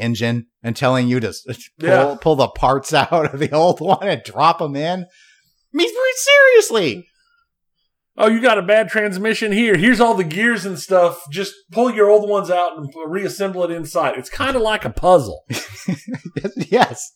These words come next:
Speaker 1: It's like a puzzle. That's what the watches are like, puzzles. Well, we're talking pinball, so let's go right
Speaker 2: Let's
Speaker 1: into
Speaker 2: go
Speaker 1: it.
Speaker 2: right
Speaker 1: I,
Speaker 2: into
Speaker 1: I know my,
Speaker 2: pinballs.
Speaker 1: the intro was long. That's my fault. But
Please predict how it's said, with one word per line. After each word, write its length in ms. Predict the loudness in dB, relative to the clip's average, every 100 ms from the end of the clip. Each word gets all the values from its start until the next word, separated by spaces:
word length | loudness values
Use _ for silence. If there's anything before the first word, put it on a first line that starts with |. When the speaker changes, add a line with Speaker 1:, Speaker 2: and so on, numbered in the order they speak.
| _
Speaker 1:
It's 100 | _
like 180 | -18 -14
a 60 | -14
puzzle. 340 | -12 -14 -14 -10
That's 160 | -10
what 180 | -8 -10
the 120 | -10
watches 380 | -8 -10 -12 -16
are 80 | -18
like, 120 | -20 _ -18
puzzles. 300 | -18 -18 -20 -20 -20 -20 -20 -20 -20 _ 0
Well, 140 | 4
we're 120 | 4
talking 360 | 2 -2 -2 -4
pinball, 300 | -2 -2 0
so 120 | 2
let's 260 | 2 2 0
go 360 | -10 -4 -2 0
right 240 | 0 0
Speaker 2:
Let's 200 | -2 -4
Speaker 1:
into 140 | -4 -4
Speaker 2:
go 60 |
Speaker 1:
it. 40 | 2
Speaker 2:
right 380 | 4 4 4
Speaker 1:
I, 40 | 0
Speaker 2:
into 160 | 0
Speaker 1:
I 60 | 0
know 440 | 4 4 4 4
my, 160 | 2 2
Speaker 2:
pinballs. 100 | 0
Speaker 1:
the 80 | -2
intro 260 | -2 0 0
was 120 | 0
long. 300 | 0 0 0
That's 160 | -2 -4
my 160 | -6
fault. 280 | -4 -4 -2
But 180 | 2 2